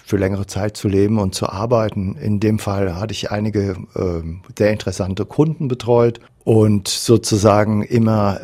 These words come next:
ähm, um ein gutes Gewissen sozusagen zu beruhigen, auch Charity, also Wohltätigkeits-,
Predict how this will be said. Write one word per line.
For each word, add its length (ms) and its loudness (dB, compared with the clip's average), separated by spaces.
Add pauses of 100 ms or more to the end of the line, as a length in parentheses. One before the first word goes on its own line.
ähm, 640 -2
um 180 2
ein 160 4
gutes 400 0
Gewissen 560 2 (220)
sozusagen 640 0
zu 140 0
beruhigen, 500 6
auch 340 -2
Charity, 720 2
also 300 0
Wohltätigkeits-, 1200 2